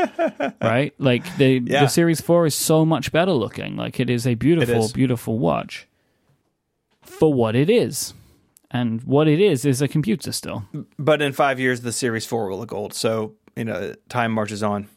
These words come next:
Speaker 1: You should, uh, you should say what watch you're wearing at the moment, 'cause people will wanna know what watch you, you have moved to.
Speaker 2: Today, I'm watching,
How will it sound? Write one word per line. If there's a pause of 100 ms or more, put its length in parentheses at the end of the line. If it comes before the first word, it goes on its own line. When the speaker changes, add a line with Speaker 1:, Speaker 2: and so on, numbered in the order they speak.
(180)
Speaker 1:
You
should,
uh,
you
should
say
what
watch
you're
wearing
at
the
moment,
'cause
people
will
wanna
know
what
watch
you,
you
have
moved
to.
Speaker 2:
Today,
I'm
watching,